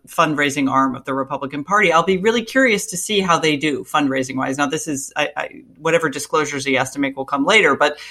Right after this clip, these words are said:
if he's able to raise money off of his cult of personality,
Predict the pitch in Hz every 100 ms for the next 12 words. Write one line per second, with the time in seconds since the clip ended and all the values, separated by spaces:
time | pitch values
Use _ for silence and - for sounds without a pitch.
0 | - - _ _ 226 226 - 233 185 175
1 | 190 185 175 156 165 147 156 160 160 139
2 | 139 139 131 151 139 - 139 139 151 147
3 | 151 139 240 262 135 135 156